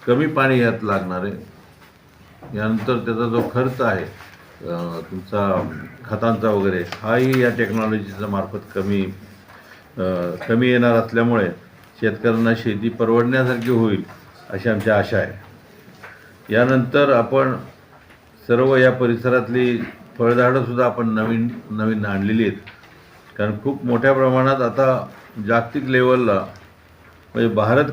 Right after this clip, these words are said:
खरा फळफळाचा देश असला तरी खूप मोठ्या प्रमाणात बाहेरची फळं आपल्या देशात यायला लागलेली आहेत. त्यामुळे आता आपल्याला avocado-सारखी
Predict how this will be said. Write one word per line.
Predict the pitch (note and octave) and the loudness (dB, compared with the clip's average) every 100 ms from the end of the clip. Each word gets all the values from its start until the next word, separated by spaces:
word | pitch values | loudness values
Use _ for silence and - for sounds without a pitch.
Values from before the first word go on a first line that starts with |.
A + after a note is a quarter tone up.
| - | -2
खरा | C3 C3+ B2+ A#2+ - - - - - - - | 2 4 4 2 -4 -18 -20 -20 -20 -20 -4
फळफळाचा | A#2+ B2 B2 B2 B2+ B2+ B2 | -2 0 0 0 0 0 0
देश | A2+ B2 | 0 0
असला | A#2+ A2 B2 G#2+ F2 - - - - - - | 0 -4 -2 -2 -4 -10 -20 -20 -20 -20 -4
तरी | A#2+ A2+ | -2 -2
खूप | C#3+ C3 | -4 -2
मोठ्या | B2+ B2 C#3 | 0 2 2
प्रमाणात | C3 C3 C3+ C#3+ | 2 2 2 0
बाहेरची | A#2+ A#2+ C3 C3+ | 0 0 0 -2
फळं | C3+ C3 C3 | -4 0 0
आपल्या | A#2 A#2 | 2 -2
देशात | A2 G2+ G#2 | -2 -4 -6
यायला | G2+ F#2+ | -4 -4
लागलेली | F2+ E2 E2 D#2 | -4 -6 -10 -10
आहेत. | C#2+ - - - - - - - - | -10 -12 -14 -18 -20 -18 -18 -16 -2
त्यामुळे | B2 C3+ C#3 | 0 4 4
आता | B2+ C#3 | 6 6
आपल्याला | C3 - B2+ C3+ C3+ - | 4 4 4 6 4 4
avocado-सारखी | A#2+ C3 C3 B2+ B2+ B2 A2+ A2+ B2 A#2+ | 2 2 2 2 2 0 -2 -2 -4 -4